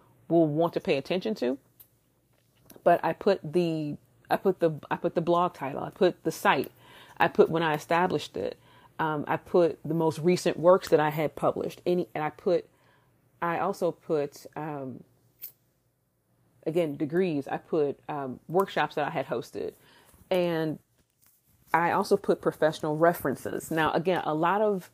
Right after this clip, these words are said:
writers don't necessarily have those sometimes, but people whom you have built network with are essential. This is why I keep telling you all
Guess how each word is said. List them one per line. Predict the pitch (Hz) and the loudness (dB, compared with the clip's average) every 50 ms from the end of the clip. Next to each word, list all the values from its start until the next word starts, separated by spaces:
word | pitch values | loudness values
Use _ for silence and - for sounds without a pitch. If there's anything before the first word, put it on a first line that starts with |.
| _ _ _ _ _ _ _ _ | _ _ _ _ _ _ _ _
writers | - 151 175 170 170 160 165 156 | 0 2 4 4 6 4 4 2
don't | 165 - | 2 0
necessarily | 165 160 - 170 151 143 | -2 -2 0 0 0 0
have | - 135 143 151 170 185 | 0 0 0 0 2 0
those | 214 226 226 233 226 | 0 0 0 -2 -2
sometimes, | - 233 226 - 247 240 - 247 254 - _ _ _ _ _ _ _ _ _ _ | -4 -6 -6 -6 -6 -6 -6 -8 -8 -12 _ _ _ _ _ _ _ _ _ _
but | 139 - 180 175 170 - - _ _ | -2 0 2 2 2 0 -4 _ _
people | - - 240 233 226 226 214 | -4 -2 -2 0 0 -2 -2
whom | 220 - 214 202 185 170 | 0 0 -2 0 0 -2
you | 165 185 185 | -2 -4 -6
have | 180 180 175 160 135 147 | -6 -4 -6 -6 -4 0
built | 165 175 - - | 0 0 2 0
network | - 160 170 196 - - 160 160 156 151 - | 0 0 0 0 0 0 -2 -4 -4 -4 -6
with | - 151 156 147 143 143 - _ _ _ _ _ _ _ _ _ _ _ _ _ _ _ _ _ _ _ _ _ _ | -8 -6 -4 -4 -4 -6 -10 _ _ _ _ _ _ _ _ _ _ _ _ _ _ _ _ _ _ _ _ _ _
are | 185 185 170 | 4 4 4
essential. | 151 147 - - - 190 185 - - - - - | 4 0 0 0 0 0 0 -2 -6 -10 -8 -2
This | 156 160 - - | -2 -2 0 -2
is | 202 - 190 | -4 -4 0
why | 180 190 185 185 190 190 185 190 180 - | 0 2 2 2 0 0 -2 -2 -2 -4
I | - 160 | -4 -6
keep | - - - 180 - | -8 -6 -8 -8 -8
telling | - - 202 214 220 220 196 | -6 -4 -2 0 2 2 2
you | 170 151 151 | 0 -2 -2
all | 147 143 147 147 151 | -4 -4 -6 -8 -12